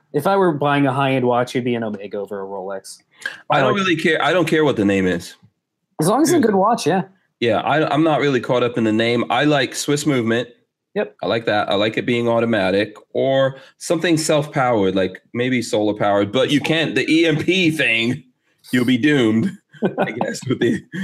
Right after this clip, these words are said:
Speaker 2: with the, with that. But, um, I like it being self-powered, uh, automatic.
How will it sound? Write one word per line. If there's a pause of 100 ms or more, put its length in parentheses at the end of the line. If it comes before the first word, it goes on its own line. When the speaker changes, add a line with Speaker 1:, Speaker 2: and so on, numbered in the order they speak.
(160)
Speaker 2:
with
the,
with
that.
But,
um,
I
like
it
being
self-powered, (680)
uh,
automatic.